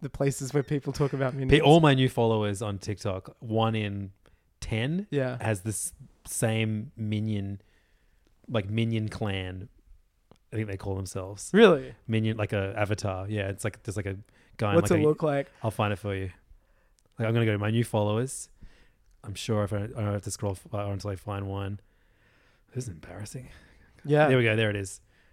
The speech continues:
Speaker 1: Do you remember when you weren't TikTok famous?
Speaker 2: No.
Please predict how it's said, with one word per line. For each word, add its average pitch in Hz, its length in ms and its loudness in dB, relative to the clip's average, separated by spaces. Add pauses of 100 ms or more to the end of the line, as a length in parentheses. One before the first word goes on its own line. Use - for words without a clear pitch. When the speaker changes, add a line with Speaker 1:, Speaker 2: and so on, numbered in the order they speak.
Speaker 1:
Do 180 80 -8
you 151 60 -6 (260)
remember 170 160 8
when 180 80 8
you 156 100 6
weren't 143 220 4
TikTok 143 400 -4
famous? 160 460 -4 (680)
Speaker 2:
No. 131 220 8